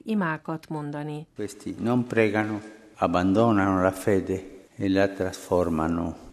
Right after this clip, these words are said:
Speaker 2: in ideologia moralistica, casuistica, senza
Speaker 1: Ezek
Speaker 2: Gesù.
Speaker 1: nem imádkoznak, elhagyják a hitet, és azt moralista ideológiává, kazuisztikává alakítják át Jézus nélkül.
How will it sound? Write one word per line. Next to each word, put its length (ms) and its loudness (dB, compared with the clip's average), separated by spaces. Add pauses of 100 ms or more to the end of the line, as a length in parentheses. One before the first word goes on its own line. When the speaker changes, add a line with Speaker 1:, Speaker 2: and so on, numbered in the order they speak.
(100)
Speaker 2:
in 200 0
ideologia 1300 -2
moralistica, 1080 0 (220)
casuistica, 1120 -6 (280)
senza 440 -12
Speaker 1:
Ezek 280 2
Speaker 2:
Gesù. 120 -2
Speaker 1:
nem 140 4
imádkoznak, 1000 0
elhagyják 680 0
a 40 -2
hitet, 540 0
és 280 -2
azt 340 -2
moralista 680 0
ideológiává, 1200 4 (360)
kazuisztikává 1080 2
alakítják 840 -2
át 360 2
Jézus 500 0
nélkül. 640 0